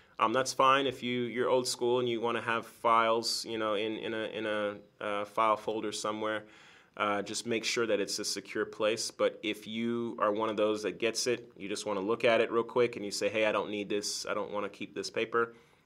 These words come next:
make sure you shred it, make sure you dispose of it correctly and not just like any other trash. It's very important trash,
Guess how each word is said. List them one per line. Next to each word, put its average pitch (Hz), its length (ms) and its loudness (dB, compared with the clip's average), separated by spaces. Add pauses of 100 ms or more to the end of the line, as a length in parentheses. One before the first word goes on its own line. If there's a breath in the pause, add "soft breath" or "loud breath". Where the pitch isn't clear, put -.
(200 loud breath)
make 98 220 -4
sure 95 200 -4
you 90 60 -6
shred 107 280 2
it, 98 160 2
make 92 160 -6
sure - 180 -6
you 92 120 -4
dispose 95 480 -2
of 92 100 -6
it 98 240 -2
correctly 110 460 -2
and 98 100 -6
not 104 180 -2
just - 480 -10
like 95 320 -4
any 104 220 -4
other 95 140 -2
trash. 92 480 -4
It's - 180 -12
very 101 300 0
important 95 420 -6
trash, 92 480 -2